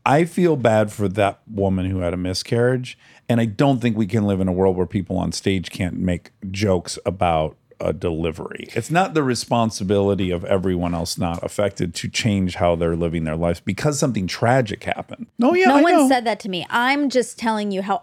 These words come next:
Speaker 2: I felt when
Speaker 1: Oh,
Speaker 2: I
Speaker 1: yeah.
Speaker 2: listened, that I felt like that's uncomfortable. It would be uncomfortable to be like, "That's really serious." <laughs> You know, I probably wouldn't say that to a guest, perhaps.
Speaker 1: Yeah.
Speaker 2: But, but when I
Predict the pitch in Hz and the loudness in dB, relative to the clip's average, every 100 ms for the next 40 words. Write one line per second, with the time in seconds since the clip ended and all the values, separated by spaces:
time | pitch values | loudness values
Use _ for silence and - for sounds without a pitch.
0 | - 214 254 262 - 156 147 180 202 190 | -2 0 0 -2 -4 -4 -4 -6 2 6
1 | 233 226 247 175 151 - 85 92 85 - | 6 6 4 2 -2 -8 -12 -12 -14 -18
2 | - - - - - - 196 214 190 - | -20 -20 -20 -20 -16 -6 -2 0 -2 -6
3 | _ _ _ _ - 208 214 208 - - | _ _ _ _ -2 0 2 0 -4 -10
4 | _ 254 247 262 - 214 202 190 190 - | _ 0 2 0 -2 -2 0 0 -2 -8
5 | - _ _ 233 233 214 196 226 226 196 | -20 _ _ -2 0 -2 -2 -2 -2 0
6 | 196 196 214 208 196 - 226 220 214 190 | 0 2 2 0 0 -2 -2 -2 -4 0
7 | 185 175 190 185 185 - - - 254 254 | -2 0 2 2 0 -4 -12 0 0 0
8 | 226 247 240 - - 220 208 139 - - | 2 2 2 -2 2 4 4 2 0 -2
9 | - - 214 - - 269 240 196 233 247 | -4 -6 -10 -14 -4 0 2 2 0 0
10 | 240 233 202 220 208 - 190 - 240 214 | 2 2 2 2 0 -2 -6 2 4 4
11 | 156 - - 139 131 156 - - 175 170 | -2 -8 -6 -4 -4 -6 -6 -8 -4 -2
12 | 107 - - - - - 113 95 143 226 | -2 -4 -8 -10 -6 0 2 0 0 0
13 | 180 - - 190 247 196 214 240 226 226 | -2 -8 -20 -4 -2 -2 -2 0 2 0
14 | 226 208 | 0 -2